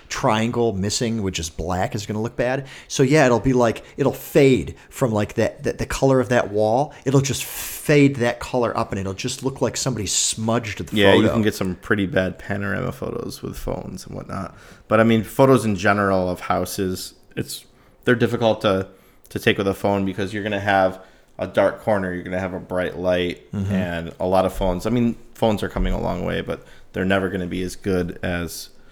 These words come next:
Speaker 2: you know, a professional camera with all the editing and different things. But, um, yeah, real estate's been fun. Um,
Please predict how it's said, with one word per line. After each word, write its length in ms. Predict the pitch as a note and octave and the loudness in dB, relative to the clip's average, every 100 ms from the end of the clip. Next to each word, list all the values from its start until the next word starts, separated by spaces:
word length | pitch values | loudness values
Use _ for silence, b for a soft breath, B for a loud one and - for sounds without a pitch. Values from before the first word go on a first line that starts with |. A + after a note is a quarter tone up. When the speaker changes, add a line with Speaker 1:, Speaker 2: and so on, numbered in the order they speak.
| b b b - - | b b b -20 -8
Speaker 2:
you 80 | F2+ | -6
know, 280 | E2+ E2+ - | -4 -6 -8
a 60 | - | -8
professional 540 | F#2 - F2 - E2+ | -6 -4 -6 -6 -8
camera 600 | - F#2 F2 F2 E2+ F2 | -6 -4 -4 -4 -6 -6
with 160 | F2+ E2+ | -6 -6
all 140 | F2 | -6
the 120 | F2 - | -6 -6
editing 540 | F2+ E2+ F2 F2 F2 | -6 -6 -6 -8 -8
and 100 | F2+ | -10
different 300 | F2+ - D#2+ | -10 -10 -12
things. 320 | F#2 F#2 F#2+ - b - - - | -10 -10 -12 -18 b -18 -18 -10
But, 240 | - F#2 F2+ | -2 0 0
um, 380 | F2+ F2 F2 - - - - - - - _ _ - _ _ - - | -2 -4 -8 -10 -20 -20 -20 -20 -20 -20 _ _ -20 _ _ -20 0
yeah, 160 | A#2 G#2+ | 4 6
real 180 | G#2+ D3 | 6 4
estate's 300 | - C#3 - | 4 0 0
been 140 | F#2+ | -4
fun. 440 | - F2 F2 G#2+ - | -2 -2 -2 -6 -6
Um, 420 | G2 F2+ F2+ F#2 | -2 -2 -2 -6